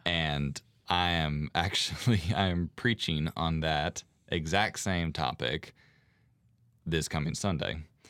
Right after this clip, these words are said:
And I will be serving as a camp pastor the twenty-seventh through the twenty-ninth,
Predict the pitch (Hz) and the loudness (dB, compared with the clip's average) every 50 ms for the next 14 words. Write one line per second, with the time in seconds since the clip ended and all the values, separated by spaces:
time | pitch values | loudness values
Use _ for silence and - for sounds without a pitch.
0 | - - - - _ _ _ _ - 78 78 76 76 71 71 71 71 78 76 78 | -20 -20 -20 -20 _ _ _ _ -4 -2 0 0 0 0 0 0 0 0 0 0
1 | 76 78 78 76 71 78 76 78 78 73 78 73 - - - 87 85 82 78 85 | 0 0 -2 0 0 0 0 0 0 0 -2 -4 -4 -4 -2 0 0 2 2 2
2 | 82 78 78 78 - - - 80 78 78 76 76 76 76 76 76 - - - 80 | 2 2 2 0 0 0 -2 0 0 0 0 0 -2 -2 -4 -6 -6 -4 -4 -2
3 | 80 76 73 71 - - 107 - - - 85 80 76 76 - - - 78 80 82 | -2 -2 -4 -4 -2 -2 -2 -2 0 0 2 2 2 0 -2 -2 0 0 0 0
4 | 82 - - - _ _ _ - - _ - - - - _ _ _ _ _ _ | 0 -2 -8 -16 _ _ _ -20 -20 _ -20 -20 -20 -20 _ _ _ _ _ _
5 | _ _ _ _ _ _ _ _ _ _ - - - - 95 92 87 82 - - | _ _ _ _ _ _ _ _ _ _ -14 -8 -4 0 2 2 2 0 0 0
6 | - 92 87 78 90 87 87 - - - - - - - - - - - 92 87 | 0 0 0 0 0 -2 -2 -4 -6 -12 -14 -14 -12 -12 -12 -6 -4 -2 0 0
7 | 82 82 - - - 92 90 85 82 80 82 78 78 78 76 78 78 - - - | 0 -2 -4 -4 -2 0 0 2 2 2 0 0 0 -2 -2 -4 -6 -10 -12 -18
8 | - - | -20 -20